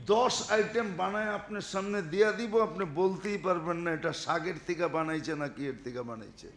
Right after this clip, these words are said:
মুসলমান খাইতে জানে, কিন্তু আফসোস তো এইখানে, যদি ভিতরে কিছু থাকতো, নাই তো, নাই, আত্মমর্যাদা হারায় গেছে, করতে থাকবে।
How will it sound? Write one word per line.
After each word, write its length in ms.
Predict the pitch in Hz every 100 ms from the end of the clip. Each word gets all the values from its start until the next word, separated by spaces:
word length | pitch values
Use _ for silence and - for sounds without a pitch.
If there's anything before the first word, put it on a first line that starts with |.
| - 403 427 508 554 - 523 571 508 - - - - - - - - - - - - _ - - - _ _ - - - - -
মুসলমান 760 | 147 247 - 302 339 359 349
খাইতে 320 | 285 294 - 254
জানে, 320 | 202 147 113 - - - - - - - - - -
কিন্তু 180 | 139 143
আফসোস 460 | 143 - - 208 -
তো 40 | 294
এইখানে, 480 | 294 262 285 302 302 269 196
যদি 300 | 208 233 233
ভিতরে 500 | 190 185 220 262 269
কিছু 280 | 196 196 - 220
থাকতো, 460 | - 147 - 135 113 - 131
নাই 200 | 196 269 -
তো, 120 | 151 117 - - - - - - - - - - - - - -
নাই, 280 | 139 196 254 262 262 247 240
আত্মমর্যাদা 1000 | 220 - - 240 226 220 185 185 196 180
হারায় 420 | 165 160 160 151
গেছে, 220 | 139 135 147
করতে 400 | 147 269 - 269
থাকবে। 440 | 196 143 123 113